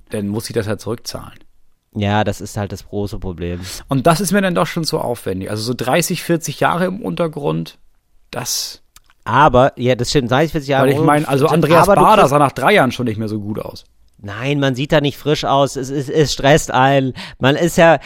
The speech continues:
Speaker 2: man, es isoliert einen auch, ja, man, man hat we-, <laughs> man hat wenig schöne Momente, das glaub ich auch im Untergrund. Das Einzige, was schön ist, was ich mir ganz gut vorstelle, ist,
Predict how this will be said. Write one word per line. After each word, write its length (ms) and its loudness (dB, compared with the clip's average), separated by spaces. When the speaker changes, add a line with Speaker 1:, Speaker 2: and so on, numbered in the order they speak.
Speaker 2:
man, 140 -8
es 160 -4
isoliert 380 4
einen 240 0
auch, 320 -2
ja, 260 4
man, 360 -2
man 180 2
hat 240 0
we-, 120 6
<laughs> 180 8
man 180 4
hat 140 4
wenig 240 2
schöne 220 0
Momente, 400 0
das 140 -2
glaub 160 4
ich 120 -4
auch 120 2
im 80 -8
Untergrund. 340 -6
Das 200 -8
Einzige, 400 0
was 160 -2
schön 200 -2
ist, 160 -6
was 160 -4
ich 140 -6
mir 100 -4
ganz 180 -6
gut 160 -8
vorstelle, 380 -4
ist, 180 -6